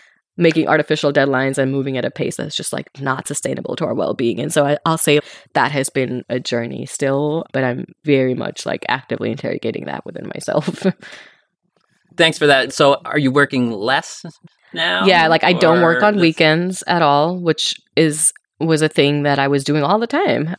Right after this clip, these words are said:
Speaker 1: I do not
Speaker 2: Right.
Speaker 1: work
Speaker 2: Nor-,
Speaker 1: on
Speaker 2: normal, normal thing,
Speaker 1: Right,
Speaker 2: right? Just
Speaker 1: which is
Speaker 2: overwork.
Speaker 1: cra-, yeah. I'm, I would love for us to eventually get to a four-day work week, and I think we're, like, laying the sort of foundations for that. We're not quite there yet.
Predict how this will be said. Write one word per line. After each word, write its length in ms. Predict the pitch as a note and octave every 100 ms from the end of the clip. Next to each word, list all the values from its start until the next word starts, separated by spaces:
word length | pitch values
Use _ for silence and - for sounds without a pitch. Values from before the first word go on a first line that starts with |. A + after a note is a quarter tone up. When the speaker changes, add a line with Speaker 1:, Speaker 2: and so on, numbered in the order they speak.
| -
Speaker 1:
I 120 | F3
do 260 | D3+ E3 D#3+
not 220 | D#3 D3
Speaker 2:
Right. 60 |
Speaker 1:
work 140 | C#3 C3+
Speaker 2:
Nor-, 100 | C3+
Speaker 1:
on 80 | C#3+
Speaker 2:
normal, 400 | D3 D3 A#2+ - E3+
normal 300 | C3+ C#3 C3+
thing, 240 | - B2+
Speaker 1:
Right, 40 | G#3
Speaker 2:
right? 360 | - F3+ D3
Just 100 | C#3
Speaker 1:
which 180 | G3 G#3
is 100 | G#3
Speaker 2:
overwork. 400 | F#3 - A#3+ G#3
Speaker 1:
cra-, 60 | -
yeah. 300 | F3+ B2+ F#2 - - -
I'm, 280 | G3 G3+ G3 _ _
I 100 | G#3
would 180 | G#3 F#3+
love 400 | E3 D#3+ D#3 D#3+
for 220 | D#3+ E3
us 220 | - D#3+ -
to 100 | D#3+
eventually 440 | D3 E3 D3 D3+
get 300 | C#3 C3+ -
to 260 | F3 E3 -
a 60 | E3
four-day 340 | F3 F3 F#3
work 260 | F3+ F#3 -
week, 160 | G3
and 100 | E3
I 40 | C#3+
think 320 | D3+ D3 -
we're, 160 | C3+
like, 380 | C#3 C3 C3 - - _ _ _ _ _
laying 500 | - D3+ E3 D3+ D3+
the 100 | D3
sort 180 | D3+ D#3+
of 80 | C#3+
foundations 580 | D3 C#3+ C#3+ C#3 D#3 -
for 120 | E3+
that. 160 | F3+
We're 120 | D#3 D3
not 300 | C#3+ C#3+ -
quite 280 | D#3 D3+
there 140 | - D3+
yet. 460 | D3+ D#3 D#3 D#3+